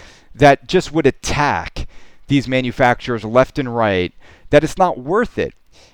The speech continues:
And also because pinball sales have had their best years ever in the last couple years,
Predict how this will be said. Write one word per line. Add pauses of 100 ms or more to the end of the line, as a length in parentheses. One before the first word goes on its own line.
(140)
And
also (120)
because
pinball
sales
have
had
their
best
years
ever
in
the
last
couple
years,